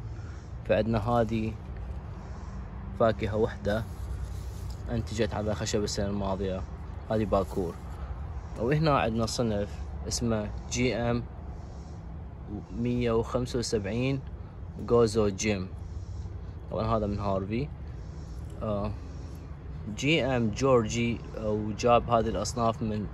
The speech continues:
جزيرة مالطا بالبحر الأبيض المتوسط، وجابها لأمريكا. فرقمهم، آه، جي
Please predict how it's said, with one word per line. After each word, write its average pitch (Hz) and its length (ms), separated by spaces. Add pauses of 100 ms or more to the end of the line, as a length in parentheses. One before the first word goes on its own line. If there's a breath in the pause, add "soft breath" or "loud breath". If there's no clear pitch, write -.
جزيرة 107 460
مالطا 107 540 (500 loud breath)
بالبحر 104 320
الأبيض 98 280
المتوسط، 95 680 (200)
وجابها 110 320
لأمريكا. 98 580 (680 loud breath)
فرقمهم، 117 760 (340)
آه، 101 200
جي 113 480